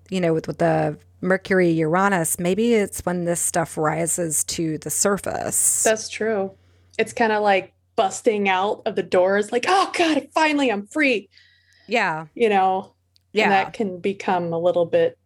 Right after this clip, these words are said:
Speaker 2: too much. <laughs>
Speaker 1: Yeah. Yeah, exactly.
Speaker 2: Yeah.
Speaker 1: Exactly.
Speaker 2: He's coming up to breathe.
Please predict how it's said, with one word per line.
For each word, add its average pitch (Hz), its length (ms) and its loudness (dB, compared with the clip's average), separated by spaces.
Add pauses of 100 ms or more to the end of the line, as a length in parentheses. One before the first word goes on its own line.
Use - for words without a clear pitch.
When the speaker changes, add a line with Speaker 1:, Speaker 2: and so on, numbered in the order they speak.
Speaker 2:
too 180 200 0
much. - 500 -8
<laughs> 679 560 0
Speaker 1:
Yeah. 165 320 -2 (1080)
Yeah, 185 300 2
exactly. 156 760 -6 (500)
Speaker 2:
Yeah. 160 100 -16
Speaker 1:
Exactly. - 680 -10 (420)
Speaker 2:
He's 262 140 0
coming 240 280 0
up 208 220 -2
to - 100 -2
breathe. 180 460 -2